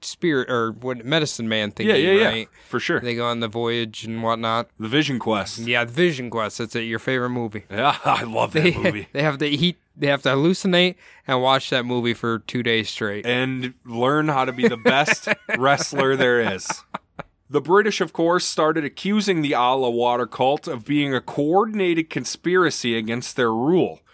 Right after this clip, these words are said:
Speaker 2: resulting in some fifteen chiefs and hundreds of other residents being illegally deported.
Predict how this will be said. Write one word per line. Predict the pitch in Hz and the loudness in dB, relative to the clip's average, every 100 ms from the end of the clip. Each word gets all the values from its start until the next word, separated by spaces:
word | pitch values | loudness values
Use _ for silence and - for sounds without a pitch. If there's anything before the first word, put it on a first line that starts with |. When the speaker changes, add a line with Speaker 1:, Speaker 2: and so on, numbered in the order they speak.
| _ _ | _ _
Speaker 2:
resulting | 135 135 131 160 165 160 | -2 -2 2 2 2 -2
in | 135 | -2
some | 131 160 151 | 0 0 -2
fifteen | - 208 202 - 202 185 | -2 -4 -4 -2 0 0
chiefs | 165 - 190 135 - | -2 -6 -6 -8 -8
and | 190 123 | -6 -6
hundreds | 110 - 190 202 175 123 | -6 -2 -2 2 0 2
of | 131 127 | 0 0
other | 135 123 | 0 0
residents | 101 98 101 98 - | -2 -4 -6 -8 -6
being | 123 120 | -2 -2
illegally | 127 117 113 120 127 123 113 | -2 -4 -2 0 0 0 0
deported. | 107 110 - 120 120 82 | -2 -4 -4 0 0 -2